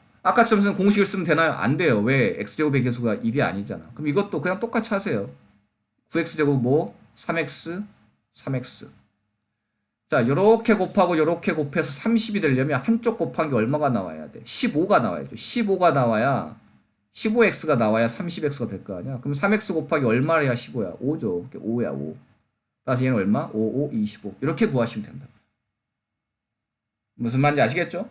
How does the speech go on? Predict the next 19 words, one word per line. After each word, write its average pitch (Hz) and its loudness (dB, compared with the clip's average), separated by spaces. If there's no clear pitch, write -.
자, 104 -6
최고차의 170 0
개수가 143 0
일이 151 2
아닌 127 2
경우에도 113 4
완전 135 2
제곱식이 120 -2
되기 101 -6
위해서 98 -2
상수항 185 -2
또는 131 0
일 139 2
창의 143 2
개수를 107 -6
구하는 107 -2
방법 98 -4
설명을 127 -2
해드렸습니다. 139 -10